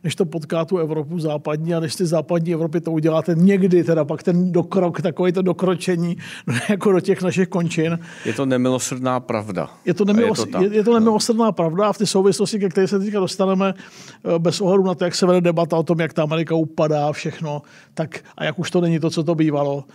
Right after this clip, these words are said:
Speaker 1: tak to je, to je k debatě, ale pořád jako dynamika ty Ameriky je tak, jestli ten Západ má v něčem naději, tak já i pořád jako tu naději vidím v Americe a v tomhle jsem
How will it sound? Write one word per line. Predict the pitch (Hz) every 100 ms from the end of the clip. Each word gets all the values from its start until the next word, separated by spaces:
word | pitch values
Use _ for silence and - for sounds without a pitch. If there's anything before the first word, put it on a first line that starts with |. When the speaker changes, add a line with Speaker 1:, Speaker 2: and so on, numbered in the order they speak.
| - _
Speaker 1:
tak | 160 - _ _
to | 196
je, | 202
to | 233
je | 196
k |
debatě, | 151 139 147 170 170 180 180 - - -
ale | 156
pořád | 156 151 143 156 156 151
jako | 143 165
dynamika | 151 156 165 151 156
ty | 175
Ameriky | 151 165 214 190 160 135 120 - _ - _
je | 147 147 143 _ _
tak, | 147 -
jestli | 170 - 190
ten | 196 170
Západ | 160 147 170 170
má | 160
v | 156
něčem | 156 - 170
naději, | 160 151 147 151
tak | 139 -
já | 147 147
i |
pořád | 147 151 139 143 143 143
jako | 143 147
tu | 135 151
naději | 139 143
vidím | 135 139 151
v | 151
Americe | 147 143 131 170
a |
v | 143
tomhle | 160 151 135
jsem | 160